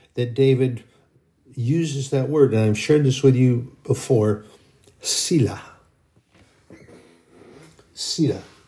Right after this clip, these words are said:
S E L A H. The E is pronounced long, which means it's pronounced as an E,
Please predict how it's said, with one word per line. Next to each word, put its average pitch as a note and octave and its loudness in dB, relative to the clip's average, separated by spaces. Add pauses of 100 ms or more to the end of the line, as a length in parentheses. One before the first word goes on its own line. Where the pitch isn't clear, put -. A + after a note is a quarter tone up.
(120)
S C#3+ -6
E C#3+ -6
L C3+ 0
A C3 -8
H. A#2+ -10 (1300)
The - -12
E C3 -2
is B2+ -2
pronounced A2+ -8
long, B2 -4 (680)
which - -12
means G#2+ -8
it's G#2+ -12
pronounced G#2+ -8
as A2 -4
an A#2+ -6
E, C#3+ -4